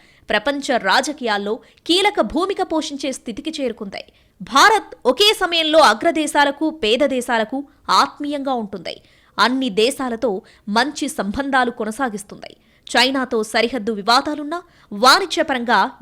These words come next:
ఎలాంటి చిక్కుల్లేవు. అమెరికాకు కూడా కీలక సమయంలో చేదోడు వాదోడుగా ఉంటుంది. యూరప్ దేశాలు కొన్ని విషయాల్లో అమెరికా మాట కంటే భారత్కే ఎక్కువ విలువ ఇస్తున్నాయి. గల్ఫ్ దేశాల్లో మన పరపతి బాగా పెరిగింది.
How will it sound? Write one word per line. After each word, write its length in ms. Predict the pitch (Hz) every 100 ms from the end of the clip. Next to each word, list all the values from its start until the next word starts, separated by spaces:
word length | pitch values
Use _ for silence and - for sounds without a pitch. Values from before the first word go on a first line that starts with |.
| 185
ఎలాంటి 380 | 190 202 269 254
చిక్కుల్లేవు. 540 | - 214 - 214 69 - _ - -
అమెరికాకు 540 | 190 285 359 349 339
కూడా 400 | 320 294 294 220 285 -
కీలక 320 | 349 440 403
సమయంలో 560 | 330 294 277 277 208 269 -
చేదోడు 340 | 294 330 359
వాదోడుగా 520 | 311 247 311 330 311 302
ఉంటుంది. 420 | 214 160 - - _ _ _ 208 196
యూరప్ 300 | 339 349 240
దేశాలు 500 | 269 269 220 240 302 -
కొన్ని 260 | 226 226
విషయాల్లో 460 | 190 - 277 277 214 254 _ - 165
అమెరికా 380 | 233 320 320 339
మాట 240 | 320 320
కంటే 300 | 320 311 311 226 - _
భారత్కే 600 | 190 202 208 262 262 233 262 220
ఎక్కువ 280 | 185 - 269
విలువ 260 | 202 208 269
ఇస్తున్నాయి. 500 | 240 - 190 67 - _ _ _
గల్ఫ్ 340 | 208 320 415
దేశాల్లో 480 | 427 392 349 330 320
మన 240 | 330 247 254
పరపతి 520 | - 185 233 214 -
బాగా 420 | - 160 165 302
పెరిగింది. 460 | 302 294 285 269